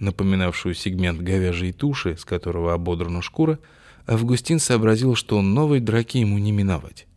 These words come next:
Его правая рука незаметно скользнула в карман стильного трикотажного кардигана, где специально для такого случая была припасена пилочка для ногтей.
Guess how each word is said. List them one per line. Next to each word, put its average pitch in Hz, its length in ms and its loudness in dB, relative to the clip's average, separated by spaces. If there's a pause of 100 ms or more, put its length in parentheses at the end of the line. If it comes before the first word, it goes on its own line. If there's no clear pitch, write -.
(800)
Его 101 360 2
правая 92 440 0
рука 92 300 -4
незаметно 101 600 0
скользнула 101 500 -2
в - 80 -12
карман 95 320 -2
стильного 98 540 -4
трикотажного 85 680 -6
кардигана, 90 680 -4 (580)
где 113 160 0
специально 139 580 2
для 104 120 -2
такого 92 340 -4
случая 110 420 -2
была 87 260 -2
припасена 90 720 -4
пилочка 90 440 -4
для 85 160 -8
ногтей. 82 460 -10